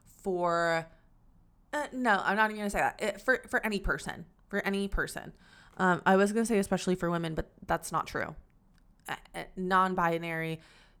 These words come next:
cis men, cis women, it, it, that list can go on too. Everyone is affected by this, okay? And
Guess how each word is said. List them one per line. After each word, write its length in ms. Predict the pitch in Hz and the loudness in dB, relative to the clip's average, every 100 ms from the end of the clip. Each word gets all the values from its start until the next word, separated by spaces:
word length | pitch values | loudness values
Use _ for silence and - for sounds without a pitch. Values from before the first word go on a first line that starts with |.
| _ | _
cis 440 | - - 180 170 190 | -10 -4 -2 -2 -2
men, 340 | 165 160 160 | -2 -2 -6
cis 420 | - - 180 - | -8 -2 -2 -2
women, 480 | 170 156 156 156 156 - _ _ - | -4 -2 -2 -2 -6 -12 _ _ -8
it, 440 | - 160 - - - | -2 -2 -4 -12 -6
it, 420 | 175 - 151 - | -6 -6 -12 0
that 180 | 180 165 | 2 4
list 200 | 180 - | 2 -2
can 140 | 185 | -6
go 180 | 165 160 | 0 2
on 180 | 156 151 | 2 0
too. 480 | - 196 180 175 175 - _ _ - - - - | 0 2 4 4 0 -4 _ _ -20 -20 -20 -2
Everyone 360 | 185 175 160 151 | 0 2 0 -4
is 120 | 151 | -8
affected 360 | 151 139 156 | -10 -8 -6
by 120 | - 139 | -4 -4
this, 360 | - - - - _ - - 175 | -4 -8 -12 -18 _ -20 -14 -6
okay? 260 | 156 160 - - - - - - - - - | -2 -2 -4 -20 -20 -20 -20 -20 -20 -20 -10
And 340 | 226 226 226 | -4 -2 -2